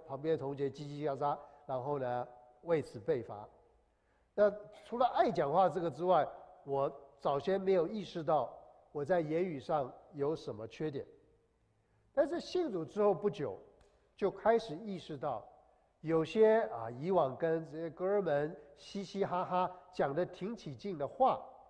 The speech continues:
与我现在基督徒的身份是不相称。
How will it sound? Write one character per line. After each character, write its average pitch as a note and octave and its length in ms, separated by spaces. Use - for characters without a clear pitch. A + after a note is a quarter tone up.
与 E3+ 180
我 D3+ 420
现 F3 260
在 C#3+ 200
基 - 180
督 F3+ 160
徒 C#3+ 140
的 C3 120
身 D3 280
份 C3+ 260
是 - 320
不 E3+ 140
相 C3 500
称。 - 220